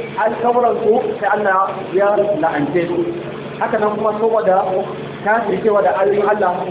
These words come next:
da kuma kashe annabawa da suka dinga yi. Sun kashe annabawa da dama ba tare da haƙƙi ba. Haka nan kuma saboda suna neman su kafa hujja da cewa "Qulubuna ghulf",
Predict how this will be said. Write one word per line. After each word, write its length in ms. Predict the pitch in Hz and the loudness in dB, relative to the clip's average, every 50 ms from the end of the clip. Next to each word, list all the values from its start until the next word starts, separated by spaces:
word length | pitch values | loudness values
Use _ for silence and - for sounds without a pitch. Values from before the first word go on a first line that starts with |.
| - - 120 - - | -8 -10 -10 -8 -4
da 80 | - 170 | -4 -2
kuma 220 | 175 214 220 220 | -2 0 -2 -2
kashe 300 | 220 - 240 254 247 247 | 0 0 0 0 2 0
annabawa 520 | 226 190 202 208 208 202 202 208 214 214 202 | 0 0 0 0 0 2 2 2 2 2 2
da 100 | 175 - | 0 0
suka 180 | - - 190 | 0 0 0
dinga 220 | 180 185 185 175 165 | 2 2 2 2 2
yi. 160 | 147 135 120 - - - - - - | 0 0 -2 -2 -4 -6 -8 -6 -4
Sun 180 | 208 233 247 | -4 -4 -2
kashe 240 | - 247 240 226 214 | 0 0 0 0 0
annabawa 460 | - 214 214 208 220 214 220 220 214 | 0 0 0 0 0 2 2 2 2
da 80 | 208 175 | 2 2
dama 280 | - 196 202 208 208 | 2 2 0 0 2
ba 140 | - 170 165 - | 0 0 0 0
tare 140 | 180 175 | 0 0
da 80 | 175 165 | 0 0
haƙƙi 260 | 170 175 170 - 147 - | 0 0 -2 -2 -4 -4
ba. 80 | 117 - - - - - - - - - - - | -4 -4 -6 -8 -10 -10 -10 -12 -12 -12 -10 -6
Haka 240 | - 285 294 262 | -4 0 0 2
nan 120 | 247 254 254 | 2 2 0
kuma 200 | 247 247 254 254 254 254 254 254 - | 2 2 0 0 0 0 -4 -6 -2
saboda 420 | 240 254 277 262 254 - 220 214 214 214 214 214 | 0 0 2 2 2 4 2 2 0 0 -4 -2
suna 300 | 262 285 277 262 240 220 | 0 2 2 2 2 2
neman 320 | 226 254 254 262 262 254 | 2 2 2 0 0 0
su 60 | 262 254 | -2 -2
kafa 240 | - 262 269 262 220 | 0 0 2 2 2
hujja 380 | 202 226 247 196 196 226 226 220 226 226 220 220 - - - - - - - | 0 0 -2 0 0 2 2 2 2 0 -4 -6 -8 -10 -12 -12 -12 -6 -2
da 100 | 165 170 | 0 0
cewa 400 | 175 - 269 262 226 - 233 233 233 - - - - - - - - - - - - - - - - - - - - - - - - - | 2 4 4 4 6 6 4 2 2 0 -2 -6 -8 -10 -12 -12 -12 -12 -12 -12 -12 -12 -12 -12 -12 -12 -12 -12 -12 -12 -14 -14 -12 -4
"Qulubuna 800 | - 185 202 220 240 269 277 277 269 240 214 226 226 233 233 226 | 0 2 2 4 4 2 2 2 2 2 2 2 4 4 4 4
ghulf", 240 | 226 226 247 226 | 2 2 2 2